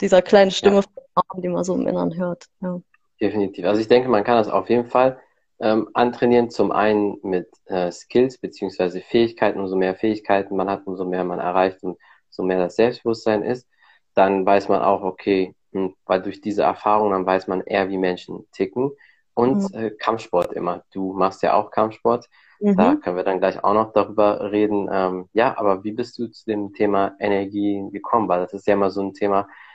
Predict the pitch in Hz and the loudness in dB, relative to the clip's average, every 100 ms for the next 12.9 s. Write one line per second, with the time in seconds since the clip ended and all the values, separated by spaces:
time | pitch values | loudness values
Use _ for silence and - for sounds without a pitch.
0 | _ _ 95 190 - - - 92 90 87 | _ _ 0 0 -6 -14 -4 -2 -2 -6
1 | _ _ _ _ _ _ 110 110 - 98 | _ _ _ _ _ _ 0 0 2 2
2 | 95 95 95 92 _ _ _ _ _ _ | 2 0 -4 -8 _ _ _ _ _ _
3 | _ _ _ 98 90 - 95 - 98 - | _ _ _ 0 0 -2 -2 -2 -4 -4
4 | 87 98 135 135 135 90 95 95 - 98 | 0 2 2 -2 -6 -4 -4 -4 -2 0
5 | 95 95 90 90 - - 98 98 110 107 | 0 0 -2 -4 -12 -8 0 2 2 -4
6 | 107 104 104 - 101 98 95 - 90 92 | -4 -4 -4 -2 0 0 -4 -6 -2 0
7 | - 90 90 - 87 - 98 92 - 95 | -2 -4 -8 -4 -4 -4 -4 -4 -4 -6
8 | 95 92 95 95 92 92 90 - - 90 | -6 -2 0 0 -2 -6 -14 -8 -2 2
9 | 92 - 92 92 92 90 - 98 95 92 | 0 0 -6 -6 -6 -6 -4 -4 -2 -2
10 | 101 95 95 90 90 - 87 - 90 92 | -4 -8 -8 0 0 0 -10 -8 -10 -6
11 | 98 95 95 101 101 - 98 95 - 90 | -4 -4 -6 -10 -6 -2 -2 -4 -8 -4
12 | 90 - _ - - _ _ 95 92 | -4 -4 _ -20 -20 _ _ -2 -2